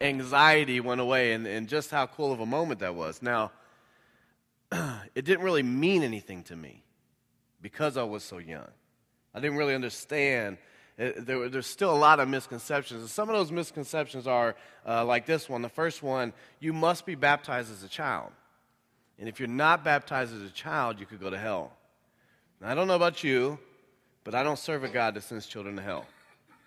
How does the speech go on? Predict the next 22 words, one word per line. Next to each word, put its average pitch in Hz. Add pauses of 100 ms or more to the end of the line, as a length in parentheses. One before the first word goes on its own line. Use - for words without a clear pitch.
(840)
This 214
is 160
a 147
huge 208
misconception, 143
but 131
it's, 131
it's -
a 110 (220)
big 175 (360)
misconception 131
in 113
the 107
church 170
because 127
it's 123
one 175
of 220
the 202
ways 147
that 117
traditionally 160